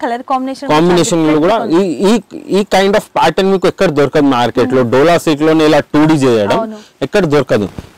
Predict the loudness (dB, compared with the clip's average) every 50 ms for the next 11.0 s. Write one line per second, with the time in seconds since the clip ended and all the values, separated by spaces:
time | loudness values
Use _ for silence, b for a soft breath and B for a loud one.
0 | 0 0 2 2 2 2 2 0 0 -2 _ 0 2 2 4 2 2 0 0 -2
1 | 0 0 0 2 2 2 2 2 0 0 0 0 0 0 0 -2 -2 -2 -2 0
2 | 0 0 0 0 2 2 2 2 2 0 0 0 0 0 0 0 0 0 0 0
3 | 0 0 0 0 0 0 0 0 -2 -2 -2 -2 -2 -2 -6 -6 -2 -2 -2 -2
4 | -2 -4 -4 -2 0 2 0 0 b b b b b b _ -6 -4 -2 -2 -2
5 | -2 0 -2 -2 -2 -2 -2 0 0 0 0 0 0 0 0 0 -2 -2 -4 _
6 | 0 0 0 0 -2 -2 -2 0 0 0 -2 -4 -6 -4 -2 0 0 0 0 -2
7 | -2 0 0 0 0 0 0 0 0 0 0 0 0 -2 -2 -2 -2 -4 -4 -4
8 | -2 0 0 0 0 0 0 0 0 0 -2 -4 -6 -8 -12 -12 -14 -18 -18 -8
9 | _ -2 0 0 0 0 2 2 2 4 4 4 4 2 2 2 2 0 0 0
10 | -2 -4 -2 -2 -2 -2 -2 -2 0 0 -2 -2 -4 -4 -2 0 2 2 2